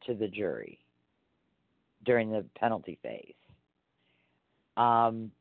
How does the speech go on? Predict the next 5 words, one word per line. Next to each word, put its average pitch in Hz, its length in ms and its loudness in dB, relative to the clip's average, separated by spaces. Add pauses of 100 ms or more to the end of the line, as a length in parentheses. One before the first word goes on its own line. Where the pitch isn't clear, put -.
(100)
the 131 180 2
appellate 175 520 2
court 131 580 2 (540)
found 120 680 2 (4000)
no 170 480 4